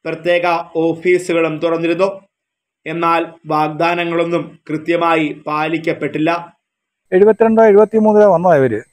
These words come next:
Speaker 2: ആയിരത്തി തൊള്ളായിരത്തി എഴുപത്തിമൂന്ന് എഴുപത്തിനാല് വന്നതാ. അന്ന് കെട്ടിയതാ ഇതല്ല. അത് കഴിഞ്ഞിട്ട് പിന്നെ ഒരു വകയും ഇല്ല.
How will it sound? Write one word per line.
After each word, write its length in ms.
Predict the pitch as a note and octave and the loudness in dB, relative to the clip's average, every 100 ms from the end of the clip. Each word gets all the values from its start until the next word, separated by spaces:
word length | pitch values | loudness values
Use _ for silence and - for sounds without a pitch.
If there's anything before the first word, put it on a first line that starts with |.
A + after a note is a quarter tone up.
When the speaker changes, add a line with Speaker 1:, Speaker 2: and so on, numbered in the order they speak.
| - | -2
Speaker 2:
ആയിരത്തി 180 | D#3 D#3+ | 0 2
തൊള്ളായിരത്തി 300 | E3 F3+ F#3 | 0 0 -2
എഴുപത്തിമൂന്ന് 580 | D3+ E3+ E3 C#3+ D3 F3 E3 | -2 -2 -2 -4 -4 -6 -6
എഴുപത്തിനാല് 340 | C#3+ D3 C#3+ | -4 -4 -2
വന്നതാ. 320 | C3+ A#2+ A#2 G#2+ - | 0 0 -2 -2 -2
അന്ന് 220 | B2+ G#3 B3 | 0 4 4
കെട്ടിയതാ 360 | E3+ G3 F3 B2+ | 4 4 4 2
ഇതല്ല. 280 | A#2 G#2 G2+ - _ _ _ _ | -2 -4 -12 -14 _ _ _ _
അത് 100 | A#2 D#3+ | 0 2
കഴിഞ്ഞിട്ട് 280 | F3 F3 E3+ | 4 2 0
പിന്നെ 160 | E3+ E3 | 0 0
ഒരു 720 | D3+ D#3 F#3+ G#3 A3+ A#3 G#3 - _ - | 2 4 6 8 6 4 2 -4 _ -6
വകയും 220 | B2 C3 - | -4 -4 -10
ഇല്ല. 100 | F#2+ | -20